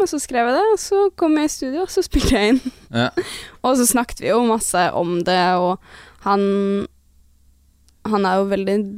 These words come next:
Speaker 1: interessert i mye av det jeg snakker om, men han har liksom ikke den, det behovet da, for å, å rope høyt om noe
Speaker 2: Nei.
Speaker 1: på den måten.
Speaker 2: Nei.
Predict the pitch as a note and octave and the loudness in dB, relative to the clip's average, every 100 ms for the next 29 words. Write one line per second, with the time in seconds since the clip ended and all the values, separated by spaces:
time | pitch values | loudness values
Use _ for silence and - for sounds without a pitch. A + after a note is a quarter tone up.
0 | A3 A3+ B3+ C4 G3 - - F#3+ - G3+ | -8 -4 -2 -2 -2 -4 -6 -6 -6 -6
1 | G3 G3 G3 F#3+ F#3 F#3+ - G3+ - - | -4 -6 -6 -6 -6 -6 -6 -8 -8 -6
2 | G#3+ B3+ A#3+ A3 G#3+ G#3 G3 G#3 G#3+ G#3+ | -4 -2 0 0 -2 -2 -4 -4 -4 -6
3 | G3+ F#3+ F3 F3+ - - _ _ _ _ | -4 -4 -4 -4 -8 -12 _ _ _ _
4 | - - _ _ - F#3+ G3 F#3 F#3+ C4 | -20 -20 _ _ -4 0 2 2 2 -2
5 | - G3+ _ - - - - A#2+ A3+ - | -4 -6 _ -12 -6 -6 -6 -8 -10 -16
6 | _ - G3 F#3 F3+ - - F#3 G3 G3+ | _ -8 -4 -4 -6 -6 -8 -6 -6 -6
7 | - G#3 A3 B3 - _ - A2 A2+ - | -6 -2 -2 -2 -8 _ -12 -6 -6 -8
8 | - - A3+ A3 G#3+ A3 C#4+ C#4+ _ - | -8 -2 0 0 0 -4 -8 -10 _ -12
9 | A2 | -10